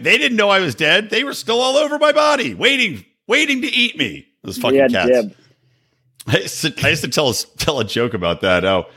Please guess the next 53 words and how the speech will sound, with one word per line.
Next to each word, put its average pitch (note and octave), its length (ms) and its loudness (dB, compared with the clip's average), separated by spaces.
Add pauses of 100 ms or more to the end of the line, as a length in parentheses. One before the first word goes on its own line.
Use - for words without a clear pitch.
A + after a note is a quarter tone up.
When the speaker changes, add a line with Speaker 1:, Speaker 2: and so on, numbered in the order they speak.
(300)
Speaker 1:
cats, C#3 400 0
like, A#2+ 300 0
it's B2+ 160 0
everything. C3 220 4
Like, F#2+ 120 0
cats B2 220 -2
will A#2 100 -6
literally A#2+ 300 0
just G2+ 200 -6
eat B2 160 -6
you G2 380 -2
and A#2 80 -6
then A2 140 -2
come D3 260 -4
out. C3 220 0
You C#3+ 80 2
know, G#2 60 2
so C#3+ 220 -2 (100)
your C#3+ 180 2
parents E3 400 0
will C#3 80 0
come D#3 240 0
in D3+ 280 2 (340)
to D3 100 0
identify D3 440 0
the A#2+ 100 0
body, B2+ 360 2
and G#2+ 80 0
a G2+ 40 0
kitten E3+ 380 -4
just G#2 180 -8
pops D#3+ 340 -4
out D#3 60 4
of B2+ 40 0
your A2+ 140 -4
chest - 340 -2
like A#2+ 140 2
in F#2+ 80 0
fucking C3 300 -2
Alien. A2 460 0 (1300)
It's - 120 -12
how C#3+ 160 0
they C#3 140 2
breed. B2 400 2 (1040)
Speaker 2:
I - 40 -10
don't A#2+ 160 -2
know F#2+ 100 -4
if F2 40 -10
that E2+ 180 -6
joke F2 220 -4
was E2+ 140 -10
too G2 160 -12
good. F2+ 280 -8